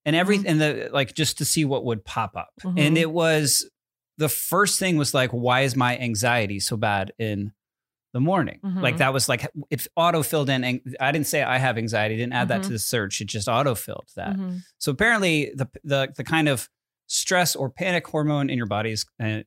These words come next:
Speaker 1: your brain is called cortisol. And that hormone is released in the most in the first hour when you wake up.
Speaker 2: Okay. Can I
Speaker 1: To
Speaker 2: guess
Speaker 1: keep
Speaker 2: why?
Speaker 1: Yes. I was about to say why. You can guess why.
Speaker 2: Um, I have no idea. I have not looked into this. But for me, I feel like it is because at night,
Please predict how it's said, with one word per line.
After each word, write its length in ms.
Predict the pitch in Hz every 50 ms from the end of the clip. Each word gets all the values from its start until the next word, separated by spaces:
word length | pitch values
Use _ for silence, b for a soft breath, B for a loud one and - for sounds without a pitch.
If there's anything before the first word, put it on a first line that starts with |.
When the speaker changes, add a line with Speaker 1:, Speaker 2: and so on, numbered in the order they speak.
| - 110
Speaker 1:
your 80 | 107
brain 200 | 92 - 98 107 123
is 80 | 123
called 200 | - - 117 98 -
cortisol. 640 | - - 135 135 123 110 - 110 95 95 107 120 -
And 100 | - 131
that 140 | 135 135 131
hormone 340 | 120 170 160 160 160 151 139
is 160 | 135 123 -
released 640 | 135 139 139 143 156 151 127 - - - - - - _ _ _ _ _ _ _ _ _ _ _ _ _ _ _ _ _ _ _ _ -
in 120 | 151 147
the 80 | 143 135
most 380 | 139 160 175 151 123 - - -
in 80 | 131
the 60 | 127 120
first 460 | - - - 160 151 147 135 - - -
hour 540 | 139 135 131 135 131 123 107 95 92 98 - _ -
when 120 | 123 120
you 120 | 120 113 110
wake 260 | 117 107 104 101 -
up. 180 | 101 80 - _ _ - _ _ _ _ _ _ _ _ _ _ _ - 196
Speaker 2:
Okay. 180 | 185 190 185
Can 140 | - - 226
I 40 | 220
Speaker 1:
To 60 | 247
Speaker 2:
guess 120 | 226 233 233
Speaker 1:
keep 100 | 196 190
Speaker 2:
why? 360 | 190 170 160 202 247 247 - _ _ _ _ _ _ _ -
Speaker 1:
Yes. 320 | 143 110 - - - - - -
I 40 |
was 140 | 117 107 -
about 180 | - 113 107 -
to 40 | -
say 140 | - 165
why. 220 | 175 180 170 165 156
You 180 | 151 147 127
can 120 | 110 120 123
guess 200 | 120 107 - -
why. 220 | 92 - - - _ _ _ _ _ _ _ -
Speaker 2:
Um, 240 | 208 208 202 196 180
I 60 | - 220
have 100 | 233 214
no 80 | 233 220
idea. 240 | 220 202 185 175
I 40 | 165
have 100 | 170 170
not 140 | 185 175 160
looked 180 | 170 170 - 170
into 180 | 160 156 151
this. 320 | 147 139 135 147 - - - -
But 160 | 202 180 175
for 220 | - - 208 202
me, 180 | 190 202 233 240
I 60 | 208 190
feel 220 | 185 - 202 185
like 280 | 185 180 175 175 - -
it 100 | - 185
is 140 | 170 175 160
because 420 | 170 180 - 190 185 175 165 156 - -
at 140 | 180 180 -
night, 560 | 185 196 220 247 240 196 185 170 - - -